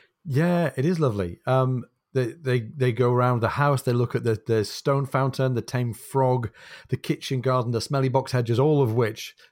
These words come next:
strike a chord with Jack. And the text says, "Indeed, the whole back of the house, stable yard, laundry, coach house, all the unimproved part was infinitely familiar, reaching back to the first things Jack had ever known,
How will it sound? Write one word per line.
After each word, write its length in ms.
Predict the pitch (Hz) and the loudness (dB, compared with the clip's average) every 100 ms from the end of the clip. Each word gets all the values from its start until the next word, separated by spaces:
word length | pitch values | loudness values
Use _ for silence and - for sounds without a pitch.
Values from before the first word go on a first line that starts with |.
| - | -18
strike 340 | - 135 123 | -6 -4 -2
a 60 | 120 | -4
chord 540 | - - 123 110 107 92 _ _ | -6 -2 0 0 -2 -6 _ _
with 220 | 110 104 | -4 -4
Jack. 400 | - 107 110 - _ _ _ _ _ - | -2 -4 -6 -16 _ _ _ _ _ -4
And 100 | 127 | -2
the 60 | |
text 260 | 120 185 143 | -2 -4 -2
says, 200 | 147 120 - | -2 -2 -4
"Indeed, 420 | 131 127 185 180 | -4 -2 -4 -4
the 100 | 131 | -6
whole 340 | - 156 208 | -2 0 0
back 240 | 190 160 - | 0 -4 -4
of 80 | |
the 120 | 175 156 | -4 -2
house, 340 | 165 165 - | -2 -6 -10
stable 380 | - - 147 151 | -6 -2 0 0
yard, 320 | 139 135 131 | -2 -2 -2
laundry, 400 | 107 127 123 123 | 0 0 -2 -4
coach 320 | 120 131 131 | -4 -6 -4
house, 180 | 123 120 - - | -6 -6 -8 -10
all 100 | - | -4
the 180 | 185 196 - | -2 -2 -2
unimproved 880 | 165 156 135 - 170 185 185 - - | 0 0 -4 -2 0 2 0 -4 -6
part 380 | 95 101 110 - - - | -2 0 -2 -8 -20 -4
was 180 | 131 123 - | -2 -2 -2
infinitely 580 | 175 208 240 240 226 | -2 -2 -6 -6 -6
familiar, 600 | 196 - 170 147 95 76 - | -6 -4 -2 -2 -2 -6 -8
reaching 340 | 117 131 147 139 | -8 -6 -6 -4
back 220 | 127 - | -4 -6
to 60 | 123 | -10
the 100 | 117 | -8
first 360 | - 131 123 | -4 -4 -2
things 240 | - 113 104 | -6 -6 -6
Jack 300 | - 135 - | -6 -6 -6
had 120 | 123 | -8
ever 180 | 113 110 | -4 -4
known, 340 | 104 90 87 | -4 -4 -8